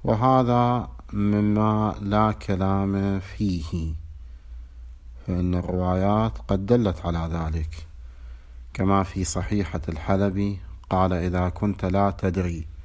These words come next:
ثلاثا صليت أم أربعا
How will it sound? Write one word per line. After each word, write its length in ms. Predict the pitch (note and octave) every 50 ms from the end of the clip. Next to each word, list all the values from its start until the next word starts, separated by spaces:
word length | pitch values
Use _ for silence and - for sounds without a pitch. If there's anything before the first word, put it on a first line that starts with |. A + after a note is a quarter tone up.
| - - - - - - - - - - - - - - -
ثلاثا 600 | - F#2+ F#2+ G#2 A2 A#2 A#2+ A#2+ - - A#2 A#2
صليت 760 | A2+ - - A#2+ A#2 A2+ A2 A2+ A#2+ A#2 A#2+ A2+ - - -
أم 460 | A#2+ A#2 A#2 A#2 G2 F2 G#2 G2 G2
أربعا 760 | E2 E2+ G#2+ G#2+ G#2+ G2 F#2 F#2 E2 E2 E2+ F2 E2+ E2+ E2+